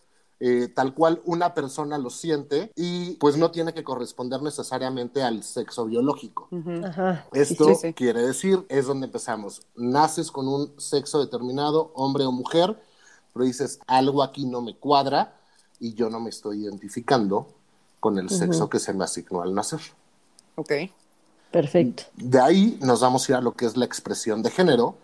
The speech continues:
Speaker 1: Y, bueno, este es el modo en que cada uno elige expresar su identidad de género, ¿no? Esto se va a manifestar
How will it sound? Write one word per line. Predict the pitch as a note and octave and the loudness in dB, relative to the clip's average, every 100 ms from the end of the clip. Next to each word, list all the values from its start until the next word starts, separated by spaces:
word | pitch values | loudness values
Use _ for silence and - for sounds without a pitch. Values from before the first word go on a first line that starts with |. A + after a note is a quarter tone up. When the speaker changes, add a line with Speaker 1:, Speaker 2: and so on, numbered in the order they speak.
| _ _ _ - | _ _ _ -2
Speaker 1:
Y, | E3+ F3+ G3 | 2 4 2
bueno, | D3 D#3 B2 - | 4 2 2 -4
este | D3 C#3+ - D#3 | -4 -4 -2 -4
es | D3 | -4
el | E3 F3 | -6 -2
modo | F#3 C#3+ D3+ C3+ | 2 2 0 -8
en | |
que | B2+ B2+ | -12 -10
cada | C#3 C3+ C#3 | -8 -4 -4
uno | C#3 C#3 D3+ | -4 -4 -2
elige | D3 E3+ - C#3+ C3+ | -2 -4 -6 -6 -6
expresar | A2+ - - A#2+ - B2+ C#3+ - | -10 -16 -10 -8 -2 -2 -2 -8
su | - - D#3 | -10 -2 2
identidad | C#3+ C3 B2 A#2 G#2+ | 2 -2 -8 -8 -8
de | B2 | -8
género, | - G3 A#2 - _ _ _ _ _ _ - | -4 -2 -2 -4 _ _ _ _ _ _ -2
¿no? | A#2+ D3 | 2 2
Esto | C#3 C3+ D3+ | 0 -2 -4
se | D3 | -2
va | C3 | -2
a | |
manifestar | C3+ C#3 C3 E3+ - D#3 B2+ F3+ | -2 -4 -4 -6 0 2 2 0